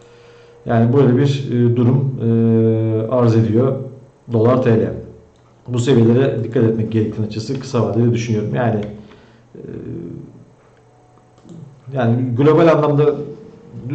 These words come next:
dolar endeksi bugün bence biraz sindirebilir hareketleri. Yani aşağı hareket yapabilir. Belki orada biraz kazanabiliriz, e, fırsat, geri çekilme olabilir.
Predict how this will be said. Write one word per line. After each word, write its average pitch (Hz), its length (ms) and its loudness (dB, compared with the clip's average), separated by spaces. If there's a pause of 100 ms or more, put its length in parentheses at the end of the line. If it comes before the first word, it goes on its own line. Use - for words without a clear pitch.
(180)
dolar 160 220 6
endeksi 135 300 0
bugün 139 200 0
bence 131 260 0
biraz 131 240 0
sindirebilir 127 440 2
hareketleri. - 380 -2
Yani 101 100 -6
aşağı 117 220 -2
hareket 113 280 -2
yapabilir. 117 340 -2
Belki 123 260 0
orada 117 160 0
biraz 113 340 0
kazanabiliriz, 110 760 -2 (160)
e, 101 80 -12
fırsat, - 440 -10
geri 120 180 2
çekilme 110 300 -6
olabilir. 101 440 -8